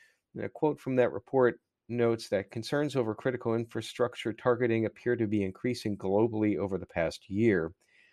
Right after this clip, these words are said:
with many governments, cybersecurity agencies use, urging vigilance against disruptive attacks. In fact, I B M's report reveals that ransomware and destructive attacks represented twenty-eight percent of breaches amongst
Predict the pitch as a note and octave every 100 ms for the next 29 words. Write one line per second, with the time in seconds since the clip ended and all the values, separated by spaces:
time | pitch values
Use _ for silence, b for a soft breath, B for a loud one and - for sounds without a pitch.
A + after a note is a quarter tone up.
0 | b b G#2 A2+ B2+ D3 B2 A#2 A#2 G#2+
1 | G#2+ - G#2 G#2 - - G#2 G2 G2 G2
2 | F#2+ G#2+ G2+ F#2+ G#2 G2 F#2+ - - B2+
3 | D3+ G2+ F#2 F#2+ F#2+ A2+ A2+ G#2+ G#2+ G#2+
4 | G2 F#2 - F2 - A#2 - G#2+ F#2+ -
5 | F#2 D#2 - - - _ _ _ - F#2+
6 | B2 A2+ - _ b b b b G2+ A2+
7 | A#2 A2+ A2 G#2+ G2+ - B2 - G#2+ A2
8 | A2 A2 - A2+ A#2 A#2+ A#2 A2 G#2 -
9 | G#2+ - F#2+ F#2+ - G#2 - - G2+ G2+
10 | G#2 F#2 F#2 - F3 D3+ D#3+ - - -
11 | F#2+ F#2+ F#2+ G2+ G2+ F#2+ F#2 G2+ G2+ G2
12 | -